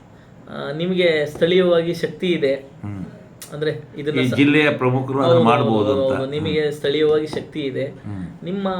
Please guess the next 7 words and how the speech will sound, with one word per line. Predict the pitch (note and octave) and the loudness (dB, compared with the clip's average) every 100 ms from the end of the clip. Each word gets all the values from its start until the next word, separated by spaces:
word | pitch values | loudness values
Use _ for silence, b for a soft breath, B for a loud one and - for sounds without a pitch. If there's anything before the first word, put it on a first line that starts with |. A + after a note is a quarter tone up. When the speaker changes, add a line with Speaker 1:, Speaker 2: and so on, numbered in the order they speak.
| E3+ | -4
Speaker 1:
ಸ್ಥಳೀಯವಾಗಿ | E3 - E3 E3 E3 D#3+ D#3 D3 | -8 -4 0 0 0 -2 -2 -4
ಇರ್ತಕ್ಕಂಥ, | C3+ D3 - C#3 C3 C#3+ C#3 - B B B - | -6 -8 -8 -8 -4 -6 -6 -16 B B B -12
ಆ, | |
ನಾಯಕರ | C3+ C3+ C#3 C3+ C3 | -8 -4 -4 -4 -8
ಸಹಕಾರ | C3 C3 C3+ C3 | -6 -6 -4 -4
ತಗೊಂಡು | B2+ B2+ C3+ D3+ | -6 -8 -8 -10
ನೀವು | D3+ C3 B2+ A#2 - | -10 -10 -8 -10 -12